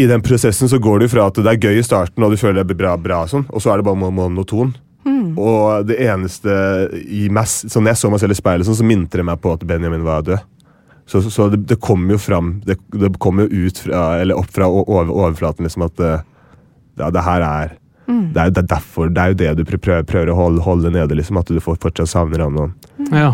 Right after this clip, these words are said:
Speaker 3: du skjønte det?
Speaker 1: Jeg skjønte jo det etter hvert.
Speaker 3: Mm.
Speaker 1: For det, det er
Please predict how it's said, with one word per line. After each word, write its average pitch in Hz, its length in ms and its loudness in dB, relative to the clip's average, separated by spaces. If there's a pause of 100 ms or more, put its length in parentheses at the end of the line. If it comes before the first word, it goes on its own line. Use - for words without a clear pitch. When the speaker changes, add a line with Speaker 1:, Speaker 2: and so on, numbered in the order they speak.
Speaker 3:
du - 80 0
skjønte 139 380 2
det? 143 80 4 (380)
Speaker 1:
Jeg 101 200 4
skjønte 95 240 0
jo 101 80 4
det 90 80 2
etter 85 160 -2
hvert. 85 140 4
Speaker 3:
Mm. 123 160 2 (100)
Speaker 1:
For 107 160 2
det, 104 160 2
det 107 80 2
er 120 140 2